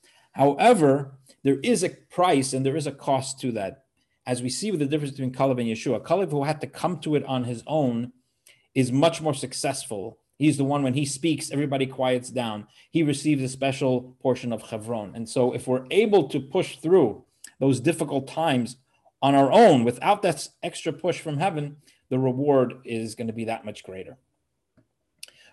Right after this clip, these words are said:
Verse thirty-one, "And those children that you said are going to be for spoils,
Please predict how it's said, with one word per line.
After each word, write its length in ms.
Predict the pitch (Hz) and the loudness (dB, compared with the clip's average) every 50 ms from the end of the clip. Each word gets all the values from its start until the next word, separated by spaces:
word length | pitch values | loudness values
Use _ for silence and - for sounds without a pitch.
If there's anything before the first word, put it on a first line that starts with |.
| _ _ | _ _
Verse 340 | 117 143 170 160 143 - - | 6 8 8 8 6 4 0
thirty-one, 560 | - 110 104 110 113 107 110 113 110 113 113 | -2 0 0 0 0 0 0 0 2 2 0
"And 140 | 113 110 113 | 0 2 4
those 240 | 165 185 151 - - | 6 6 4 4 0
children 380 | - 117 113 110 107 117 113 | -2 -2 -2 -2 -2 -2 -4
that 100 | 98 95 | -4 -6
you 80 | 117 107 | -8 -10
said 260 | - - 120 110 107 | -6 -4 -4 -2 -2
are 140 | 110 117 113 | -2 -4 -4
going 240 | 117 117 117 113 113 | -4 -4 -4 -4 -6
to 80 | 120 | -6
be 120 | 110 120 113 | -6 -6 -6
for 160 | - 120 110 | -6 -8 -8
spoils, 800 | - - - - 131 180 208 170 120 113 110 113 113 113 - | -10 -10 -12 -6 -4 0 0 2 0 0 0 -2 -6 -8 -10